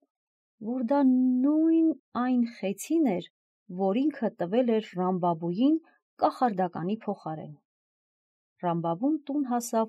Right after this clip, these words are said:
ուշ գիշերին և կնոջը ցույց տվեց խեցին։ Հաջորդ առավոտյան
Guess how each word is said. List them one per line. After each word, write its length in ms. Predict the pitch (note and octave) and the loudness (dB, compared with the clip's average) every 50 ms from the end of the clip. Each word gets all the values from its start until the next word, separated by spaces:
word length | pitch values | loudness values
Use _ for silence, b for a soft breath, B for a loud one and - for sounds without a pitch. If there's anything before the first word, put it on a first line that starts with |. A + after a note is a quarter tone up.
| - _ - | -4 _ -10
ուշ 200 | - F#3 G3+ - - | -10 -10 -10 -12 -14
գիշերին 580 | _ - F3+ - - - E3+ D#3+ D#3+ D#3 D#3+ E3 - _ _ _ _ _ _ _ _ _ _ - | _ -12 -12 -10 -8 -8 -6 -6 -6 -8 -10 -12 -14 _ _ _ _ _ _ _ _ _ _ -6
և 180 | F3+ F#3 F3 E3+ | -4 -4 -4 -4
կնոջը 460 | - E3+ E3+ F#3+ A3+ A#3+ - - A#3 | -6 -8 -6 -4 -4 -4 -6 -8 -10
ցույց 240 | - - A#3+ A#3 - | -8 -8 -8 -8 -6
տվեց 460 | - - F#3 F3 F#3 F#3 F#3 F#3 - - _ _ _ _ _ _ | -6 -6 -4 -2 -2 -4 -4 -4 -8 -18 _ _ _ _ _ _
խեցին։ 500 | - - F3+ E3+ E3+ - - E3+ E3+ E3 D#3 _ _ _ _ _ _ _ _ _ B B B B B | -18 -14 -12 -12 -12 -12 -12 -12 -12 -12 -12 _ _ _ _ _ _ _ _ _ B B B B B
Հաջորդ 520 | B - F#3 F3+ F3 F#3+ G#3 B3 A#3+ - F3 | B -2 -2 0 0 0 0 0 0 -2 -2
առավոտյան 640 | F3 F3+ F3+ E3 F3 F3+ F3+ - C4 C#4+ D#4 D#4+ | -2 -2 -2 -2 -2 -2 0 2 2 2 4 2